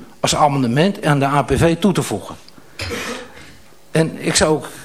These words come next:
voor willen stellen aan de V V D om het terug te trekken en het in april als initiatief voorstel terug te brengen.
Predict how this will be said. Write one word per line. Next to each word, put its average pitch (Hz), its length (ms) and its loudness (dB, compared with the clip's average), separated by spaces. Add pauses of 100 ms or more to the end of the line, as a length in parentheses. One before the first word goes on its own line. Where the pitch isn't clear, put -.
(440)
voor 240 300 4
willen 143 220 2
stellen 135 260 0
aan 135 120 2
de 131 80 2
V 120 220 0
V 127 240 0
D 131 40 -8
om 147 160 0
het 151 120 -2
terug 226 220 4
te 127 100 -2
trekken 147 440 0 (240)
en 160 160 2
het 151 140 2
in 160 260 2
april 160 720 2 (600)
als 165 140 4
initiatief 160 720 0
voorstel 151 560 2
terug 185 240 4
te 165 80 0
brengen. 127 380 -2